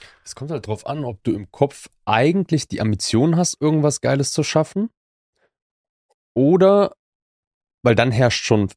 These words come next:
im Vorhinein, äh, Unzufriedenheit in deinem Kopf eigentlich, weil du gern an einem, an einem anderen Standpunkt wärst,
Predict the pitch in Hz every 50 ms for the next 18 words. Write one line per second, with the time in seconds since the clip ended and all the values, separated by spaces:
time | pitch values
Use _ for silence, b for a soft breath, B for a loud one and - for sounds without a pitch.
0 | _ - - - - 110 104 95 92 87 - - _ _ _ _ _ _ _ _
1 | - 98 101 95 90 82 73 - - _ - 117 123 - 143 - - - 151 151
2 | 143 151 - 143 143 135 156 165 - - 202 - - - - 90 92 107 117 135
3 | - - 208 - - - 101 98 104 95 92 92 98 110 120 139 143 127 113 -
4 | - 104 104 98 98 98 - _ _ _ _ _ _ _ _ _ - 101 92 67
5 | 104 107 104 104 95 95 - - 113 120 113 98 95 98 95 95 - - - 113
6 | 127 - - 170 160 - - 151 180 220 - - - - -